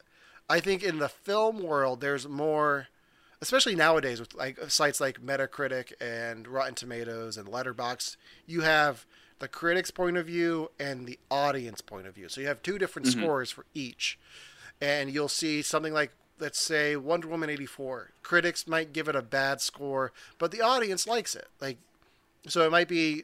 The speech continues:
Speaker 1: it might not be certified fresh on Rotten Tomatoes, but it might still have a good score from the audience.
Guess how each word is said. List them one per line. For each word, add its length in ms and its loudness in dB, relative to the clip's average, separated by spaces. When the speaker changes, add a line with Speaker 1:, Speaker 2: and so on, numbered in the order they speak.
Speaker 1:
it 120 -2
might 200 4
not 200 6
be 180 0
certified 500 0
fresh 320 0
on 100 -10
Rotten 180 0
Tomatoes, 380 -4
but 100 -4
it 80 -6
might 160 -2
still 140 -4
have 180 0
a 40 -4
good 180 -4
score 420 0
from 180 -2
the 120 -6
audience. 680 -6